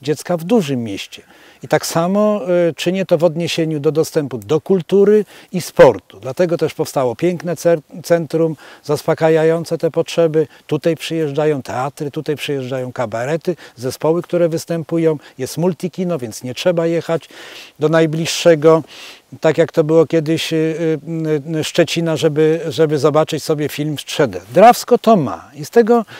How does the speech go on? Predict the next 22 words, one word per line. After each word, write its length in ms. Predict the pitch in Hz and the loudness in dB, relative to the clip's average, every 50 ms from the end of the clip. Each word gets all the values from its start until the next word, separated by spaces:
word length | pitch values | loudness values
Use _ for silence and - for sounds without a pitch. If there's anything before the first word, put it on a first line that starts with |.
| - - | -20 -20
z 80 | - - | -6 0
tego 260 | - 202 190 208 190 | 2 4 4 4 4
się 140 | - - 180 | 4 2 2
bardzo, 500 | 160 170 170 175 143 151 170 175 170 175 | 4 4 4 4 4 2 2 2 2 2
myślę, 360 | 175 180 160 - - 226 226 | 0 -2 -4 -2 -2 -2 -2
wszyscy, 420 | - - 311 285 - - - - | 0 2 0 0 0 -2 -6 -4
y, 1400 | 127 127 131 135 143 151 156 156 165 160 156 151 156 151 151 156 156 151 151 147 143 - - - - - - - - | -4 -2 -2 -2 -4 -4 -6 -6 -4 -4 -2 -2 -4 -4 -6 -6 -6 -6 -6 -6 -8 -10 -14 -20 -20 -20 -18 -10 -6
y, 20 | 143 | -4
y, 480 | 143 135 - _ _ - 151 147 147 147 | -4 -4 -6 _ _ -16 -12 -10 -8 -6
y, 40 | |
tutaj 240 | - 170 160 160 151 | -4 -4 0 0 0
w 40 | 139 | 0
Drawsku 380 | 131 143 147 143 - - - - | 0 0 -2 -2 -2 -6 -8 -6
cieszymy. 500 | - 151 123 - - 120 92 82 82 - _ _ _ _ - - - - _ - | -4 -4 -4 -2 -4 -6 -8 -8 -14 -20 _ _ _ _ -20 -20 -20 -20 _ -4
Y, 180 | 143 147 147 139 _ - 185 143 | -2 -2 -2 -2 _ -10 -6 0
tak 180 | - 170 156 - | 4 4 4 4
samo 460 | - 180 190 202 202 202 208 208 190 | 4 2 2 4 4 4 4 4 2
z, 160 | - - - | 2 0 0
y, 760 | 185 180 175 175 175 175 170 170 175 165 165 165 165 165 156 | 2 4 4 6 6 4 4 4 2 2 0 0 0 2 2
ze 120 | 123 175 165 | 4 2 2
sportem. 560 | - - 151 135 123 - - - - 101 101 _ _ _ _ _ - - - - - - _ - | 4 6 6 6 6 4 0 -10 -12 -12 -14 _ _ _ _ _ -20 -20 -20 -20 -20 -20 _ -10
Y, 380 | 147 143 143 143 143 139 139 | -6 -2 -2 0 0 -2 -2